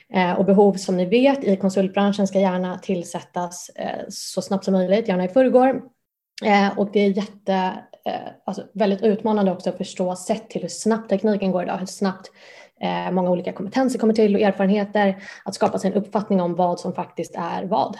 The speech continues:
alltså vad betyder saker och ting. Eh, så att jag kände väl ganska direkt att så här, det här måste, jag måste hitta ett verktyg till det här. Alltså någon, något verktyg måste kunna hjälpa mig med att sortera ut liksom och förstå vad som är bra istället för att sitta och söka manuellt i min databas,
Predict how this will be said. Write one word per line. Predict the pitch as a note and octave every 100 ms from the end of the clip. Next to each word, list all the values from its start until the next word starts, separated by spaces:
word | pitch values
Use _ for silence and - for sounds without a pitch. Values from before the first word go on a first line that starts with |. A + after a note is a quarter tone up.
| G3+
alltså | F#3+
vad | F3+ F3
betyder | F#3 G#3+ G#3+
saker | G3 F#3
och | F#3+
ting. | G3 - - - - - - _ -
Eh, | G3+ G3+ G3+
så | G3 B3
att | A#3 A#3
jag | B3 B3+
kände | B3 G#3
väl | G3
ganska | G3 F#3+ G3
direkt | G#3 A#3+ -
att | A3+
så |
här, | F#3+
det | G3
här | G#3
måste, | G3+ G3 -
jag | F#3+ G3+
måste | G3+
hitta | G3+
ett | F3
verktyg | F3+ E3+ - F3+
till | -
det |
här. | -
Alltså | - G3+
någon, | G3+ F#3 F3+ -
något | G3+ G3 -
verktyg | F#3+ F#3 - F#3+
måste | F3+ E3
kunna | - F3+
hjälpa | G3 F#3 F#3 G3+
mig | F#3 F3
med | F3
att |
sortera | E3+ - F3 F#3
ut | F#3 F3+ -
liksom | F#3+ - F3+
och | F#3+
förstå | F#3+ - G3 F3+
vad | E3+ F3
som | - F#3
är |
bra | F#3 F3+
istället | F#3+ G3+ E3+ -
för |
att | -
sitta | F#3+ F#3
och |
söka | - - G3+ F3+ - -
manuellt | G#3 F#3 F3+ F3+ -
i |
min | F#3
databas, | F#3+ F#3 G#3 F#3+ -